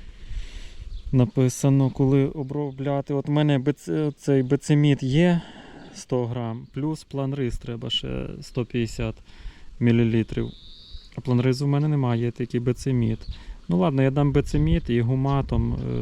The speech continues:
е, змішаю то все. Змішаю, зроблю таку бакову суміш і оприскаю тим, що є. А плюс потім, ну, треба в комплексі. Класно тут є на цьому,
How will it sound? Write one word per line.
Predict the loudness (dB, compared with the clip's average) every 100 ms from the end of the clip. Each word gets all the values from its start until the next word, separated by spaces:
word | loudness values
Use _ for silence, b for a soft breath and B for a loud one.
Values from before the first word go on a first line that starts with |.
| -2
е, |
змішаю | 0 0 0 0 0
то | -2
все. | -6 -8 -8 -10 B B B B B B B B B B B B B B -4
Змішаю, | 4 4 4 2 2 2
зроблю | 2 0 0
таку | -2 -4
бакову | -2 -2 -2 -2
суміш | 0 2 2 2 -2 -8 B B B B B B -4
і | 0
оприскаю | 2 0 0 0 0 -2 -2 0
тим, | 0 0
що | 0 -2
є. | 0 0 0 0 -4 -6
А |
плюс | -6 -4 -4
потім, | -2 -2 0
ну, | 0 2
треба | 2 0
в | 0
комплексі. | 0 -2 -2 -6 -6 -8 -8 B B B
Класно | 0 2 2 0
тут | 0 -2
є | 0 2
на | 4 2 4 2 B B -4
цьому, | 0 2 4